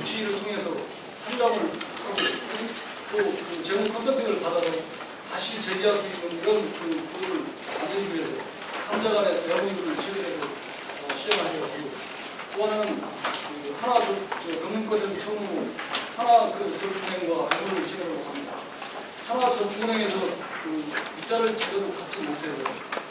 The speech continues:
어려우신 분들, 이런 분들을 대출 채권을 딴데 딴다 보니까 그래서 이분들이 다 어렵게 가고 사상으로 가지 못하게 하기 위해서는 어떻게 해야 될 것인가. 결국 이분들을, 어,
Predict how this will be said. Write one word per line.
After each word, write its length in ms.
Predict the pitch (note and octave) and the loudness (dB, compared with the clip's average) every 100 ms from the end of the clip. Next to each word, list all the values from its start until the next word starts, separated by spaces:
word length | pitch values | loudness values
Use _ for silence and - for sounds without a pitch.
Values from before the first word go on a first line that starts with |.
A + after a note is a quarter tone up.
| - - | -10 -6
어려우신 360 | - G3 - D#3 | -2 0 0 -2
분들, 300 | C#3 - - - - - - - - - | -4 -6 -6 -8 -10 -10 -10 -10 -10 -6
이런 120 | E3+ A3 | 0 2
분들을 260 | A3 G#3+ G3+ - - - - - | 2 2 2 2 -2 -4 -4 0
대출 260 | G3+ - | 0 0
채권을 440 | A#3 A#3 A3+ G#3 - | -2 -2 -2 -2 0
딴데 380 | A3 G#3+ G3+ | 0 2 0
딴다 240 | - B3+ A3+ | 0 0 0
보니까 280 | G3 F#3+ E3+ | 0 2 2
그래서 640 | D3+ - - F#3+ F#3 - - - - E3+ | 0 -2 -6 -4 -2 -2 -6 -10 -10 -8
이분들이 380 | G#3 G#3+ G#3+ | -6 -4 -4
다 100 | - - | -2 0
어렵게 300 | G#3 G3 G3 | 2 2 0
가고 360 | - D3+ - - - - - - - | -2 -4 -4 -6 -10 -10 -10 -10 -8
사상으로 580 | G#3+ A3+ G#3+ F#3+ E3 - - - - - | -4 0 2 2 0 -2 -4 -6 -6 -6
가지 160 | F3 G#3 | -6 -4
못하게 340 | - - G3+ F#3 | -4 -2 0 0
하기 160 | F3+ F3+ | 0 0
위해서는 360 | E3+ D#3+ C#3+ | -2 -2 -2
어떻게 220 | E3 E3 E3 | -4 -4 -2
해야 80 | F3 | -2
될 100 | D3+ | -2
것인가. 380 | C#3+ - A#2+ G#2+ - - - - - | -4 -6 -8 -8 -10 -8 -8 -8 -6
결국 260 | - G3 G3+ | -2 0 0
이분들을, 600 | - G#3+ A3+ G#3+ F#3+ D#3+ - - - - - - | -2 -4 -2 2 2 2 -2 -8 -10 -12 -12 -8
어, 200 | - | -6